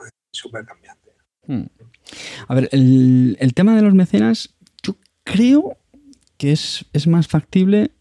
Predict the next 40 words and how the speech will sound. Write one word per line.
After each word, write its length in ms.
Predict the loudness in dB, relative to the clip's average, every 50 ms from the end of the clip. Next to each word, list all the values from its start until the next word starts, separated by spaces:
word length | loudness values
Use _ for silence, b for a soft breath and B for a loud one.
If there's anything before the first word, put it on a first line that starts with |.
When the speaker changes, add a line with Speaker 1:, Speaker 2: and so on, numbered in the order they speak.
| _ _ _ _ -4
Speaker 2:
vamos, 180 | 0 0 2
más 120 | 2 0 0
fácil, 280 | -2 -2 -2 0 2
es 60 | 2
más 140 | 2 2 0
probable 500 | 0 0 0 2 2 2 2 2 2 2
que 80 | 2 0
ocurra 420 | 0 2 0 0 0 -2 -4 -6 _ _ _ _ _ -2
en 140 | 0 0 0
partidas 380 | -2 -4 -2 -2 -2 -2 -2 -4
a 40 |
cuatro 240 | -4 -4 -4 -4 -6 -6
jugadores. 600 | -4 -4 -4 -4 -4 -6 -8 -12 -14 -16 -20 _ _ _ _ _ _ _ _ _ _ _ _ _ _ _ _
¿Por 160 | -4 -2 -2
qué? 220 | 0 0 -2 -2 -4 B B B B B B B B B _ -18 _ -2
Speaker 1:
Pero 260 | 0 0 2 2 2
Speaker 2:
Porque 60 | 2
Speaker 1:
porque 300 | 0 0 -2 -4 -6 -6 -4 -4
vas 200 | -4 -4 -2 -2
de 120 | 0 0
líder 380 | 0 2 2 2 2 2 2 2
yo 80 | 2
lo 100 | 4 4
veo 140 | 4 2 2
más 180 | 0 -2 -2 -4
acusado, 540 | -4 -4 -4 -4 -2 -2 -2 -2 -4 -6
o 40 | -8
sea, 140 | -8 -4 -2
lo 60 | 0
que 60 | 2
digo, 80 | 2 2
a 80 | 2 0
Speaker 2:
Efectivamente. 420 | 0 0 0 0 0 0 0 -2
Speaker 1:
cuatro 160 | -4 -6 -6 -4
jugadores, 460 | -4 -4 -2 -4 -4 -4 -6 -8 -8
claro. 520 | -8 -6 -6 -6 -6 -6 -8 -10 -14 -18 _ _ -4
Speaker 2:
Eso 240 | -4 -4 -4 -4
Speaker 1:
O 20 | -6
sea, 120 | -6 -6
Speaker 2:
es. 60 | -8